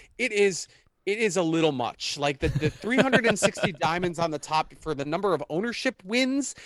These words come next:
Speaker 1: feels a little forced and a little weird. I'm guessing it's because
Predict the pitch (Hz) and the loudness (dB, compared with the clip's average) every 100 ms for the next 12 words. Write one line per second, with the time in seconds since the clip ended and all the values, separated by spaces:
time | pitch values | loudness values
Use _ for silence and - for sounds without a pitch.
0 | - - 240 247 240 233 208 - 196 254 | -10 0 0 2 0 2 2 2 2 2
1 | 269 - 202 196 202 190 175 220 226 160 | 0 -6 -2 0 2 0 -2 -6 -4 -6
2 | 170 151 180 - 175 160 147 156 143 135 | -6 -4 -6 -4 -6 -6 -6 -4 -4 -6